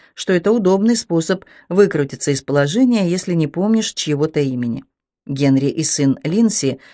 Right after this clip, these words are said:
учились в одном классе уже три года, однако Грейс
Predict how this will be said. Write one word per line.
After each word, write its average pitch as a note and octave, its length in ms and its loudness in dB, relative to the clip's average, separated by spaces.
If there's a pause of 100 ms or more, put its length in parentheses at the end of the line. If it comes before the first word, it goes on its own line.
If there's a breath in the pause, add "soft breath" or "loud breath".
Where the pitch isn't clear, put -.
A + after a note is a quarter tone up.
(120)
учились C#4 440 0
в F#3 60 2
одном F#3 260 2
классе G#3+ 360 -2
уже F3 180 -2
три G#3+ 180 -2
года, A3 400 0 (300 soft breath)
однако C3+ 420 -2
Грейс F#3+ 460 -2